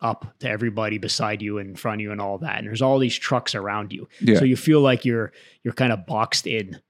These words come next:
Speaker 1: all the
Speaker 2: I
Speaker 1: time.
Speaker 2: do feel like that sometimes in my
Speaker 1: Yeah,
Speaker 2: car.
Speaker 1: that kinda bothers
Speaker 2: Yeah.
Speaker 1: me. <laughs>
Speaker 2: Yeah.
Speaker 1: And, and, you know, and I, and I did at one point, I went from a car to a pickup truck, back to a car.
Speaker 2: Okay.
Speaker 1: And I think I sold that car within, like,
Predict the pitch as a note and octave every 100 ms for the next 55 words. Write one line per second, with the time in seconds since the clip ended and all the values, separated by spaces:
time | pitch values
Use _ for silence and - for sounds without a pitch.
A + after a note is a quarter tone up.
0 | - A2 G#2 - A2 A#2 E3 - D3+ C3+
1 | A2 G#2 - F#2+ F2 - F2 E2+ - D3+
2 | - F3 B2+ B2+ D#3+ A#2 G3+ F#2 - C#3
3 | - - C#3 - - - C3+ C3 A#2+ -
4 | - _ D#3+ D3+ D3 D#3 C#3+ C#3 B2+ F3
5 | E3 C3+ B2+ C3 A#2 - B2 A#2 A2 A#2+
6 | - G#2+ G2+ - A2+ A2+ G#2+ - A2 G2+
7 | F#2+ - _ C3 B2 A2+ - A#2+ A2 -
8 | _ A#2 A2 - A2+ - B2 A#2+ A2+ -
9 | _ - F2+ - - B2+ A#2+ A#2 A#2 A2+
10 | _ - A#2+ - D#3 B2+ A#2+ - - -
11 | C3 B2+ A2 - B2+ A2+ A2 A2 G#2+ G2